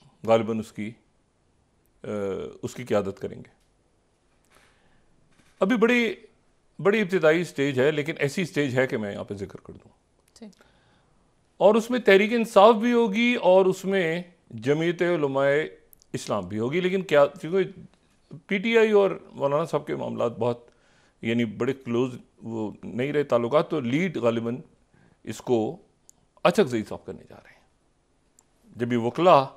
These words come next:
Speaker 1: का मामला एक ख़ास जगह पे पहुँचेगा, तो वो उधर से या अलग-अलग शुरू होंगे या एक साथ शुरू होंगे। और इस सिलसिले में जमात इस्लामी से भी राब्ते हुए हैं कि जमात इस्लामी भी इसमें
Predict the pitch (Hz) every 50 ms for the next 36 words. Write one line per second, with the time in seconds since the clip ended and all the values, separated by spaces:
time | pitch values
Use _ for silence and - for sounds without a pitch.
0 | _ _ _ _ - 123 123 117 120 120 120 120 127 127 120 - - - 113 -
1 | - 123 139 156 143 139 131 131 127 131 131 - 110 110 110 - 131 113 113 117
2 | - - 143 131 - - 117 123 127 - 131 123 147 143 - - 110 113 120 -
3 | _ _ _ _ _ _ _ _ _ _ _ _ _ _ _ _ _ _ _ _
4 | - - 113 143 170 160 139 147 156 165 196 214 196 - - 214 214 208 208 202
5 | 185 208 208 202 190 170 143 131 - - 87 92 - - 120 120 123 123 - 123
6 | 135 139 _ _ _ _ _ _ _ _ _ _ _ _ _ _ _ _ _ _
7 | _ _ _ _ _ _ - - 165 196 226 214 240 240 190 247 240 233 233 226
8 | 214 190 180 175 175 196 185 185 175 175 180 - - 131 120 107 98 - - -
9 | 98 87 - - - - _ _ _ _ _ _ _ _ _ _ _ _ _ _
10 | _ _ _ _ _ _ _ _ - 147 139 151 143 147 147 143 - 156 139 -
11 | 151 143 143 151 147 131 143 151 147 - - - - 113 107 - -